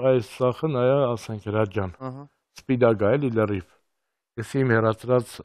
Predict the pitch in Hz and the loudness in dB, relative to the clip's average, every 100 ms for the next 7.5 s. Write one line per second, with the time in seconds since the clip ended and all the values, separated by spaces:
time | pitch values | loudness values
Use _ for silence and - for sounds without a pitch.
0 | - 110 - 104 92 85 - _ _ _ | -2 -2 -2 -10 -8 -10 -14 _ _ _
1 | _ _ _ _ _ 127 101 - - _ | _ _ _ _ _ 0 0 -2 -20 _
2 | _ _ _ _ _ _ _ _ _ _ | _ _ _ _ _ _ _ _ _ _
3 | _ _ _ _ _ _ _ - - 160 | _ _ _ _ _ _ _ -16 -2 4
4 | 170 160 143 165 165 156 120 _ _ _ | 4 4 4 4 6 6 4 _ _ _
5 | _ _ _ - 123 135 143 139 123 - | _ _ _ 0 0 0 0 2 2 4
6 | 127 117 127 - 135 131 139 175 147 127 | 2 2 -4 -4 -4 0 0 2 2 2
7 | 139 - 131 123 123 | -4 -2 2 2 0